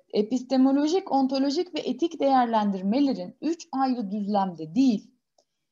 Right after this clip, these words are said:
e, hepsinin bir arada var olduğu bir düşünce biçiminden bahsediyoruz. Oluş dediğimiz, yine Deleuze Guattari'den alacağım, becoming dediğimiz bir kavram içerisinde hepsinin birlikte hareket etmesi söz konusu.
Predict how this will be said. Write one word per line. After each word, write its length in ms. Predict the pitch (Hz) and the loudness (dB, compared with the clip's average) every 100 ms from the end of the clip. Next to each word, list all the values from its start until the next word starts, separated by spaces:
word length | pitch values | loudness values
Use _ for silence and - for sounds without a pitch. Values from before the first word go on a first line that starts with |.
| _ _ _ | _ _ _
e, 40 | 202 | 2
hepsinin 760 | 202 220 370 - 285 277 247 | 2 2 -2 -2 0 4 4
bir 120 | 277 | 4
arada 400 | 269 214 185 170 | 2 0 -4 0
var 240 | 208 240 240 | 4 6 6
olduğu 400 | 190 165 226 220 | 2 -4 -4 -2
bir 180 | 226 | -4
düşünce 420 | 202 208 220 220 202 | -6 -6 -4 -2 -4
biçiminden 580 | 196 180 165 156 147 175 | -8 -10 -10 -8 -4 2
bahsediyoruz. 720 | 262 254 262 254 247 247 - | 2 0 -4 -2 -2 -2 -4
Oluş 380 | - 254 302 - | -2 0 0 -2
dediğimiz, 540 | 240 196 202 202 220 208 | -6 -4 -4 -4 -4 -4
yine 320 | 214 202 196 | -2 -2 -4
Deleuze 280 | 208 214 196 | -2 -2 -2
Guattari'den 640 | 208 202 220 208 190 180 | -4 -2 -4 -4 -4 -6
alacağım, 440 | 190 220 196 214 - _ _ | -4 -4 -4 -4 -8 _ _
becoming 440 | 202 226 247 208 185 | -6 0 0 0 -2
dediğimiz 440 | 185 170 170 165 | -4 -6 -8 -8
bir 140 | 202 190 | -10 -6
kavram 420 | 208 190 240 247 | -4 -2 -2 -4
içerisinde 500 | 196 185 170 - 233 | -8 -10 -12 -8 -6
hepsinin 400 | 233 - 208 233 | -6 -6 -4 -2
birlikte 340 | 196 180 - | -4 -6 -10
hareket 360 | 233 180 175 - | -8 -8 -10 -20
etmesi 280 | - 165 156 | -16 -16 -14
söz 200 | - - | -18 -18
konusu. 360 | - - _ | -20 -20 _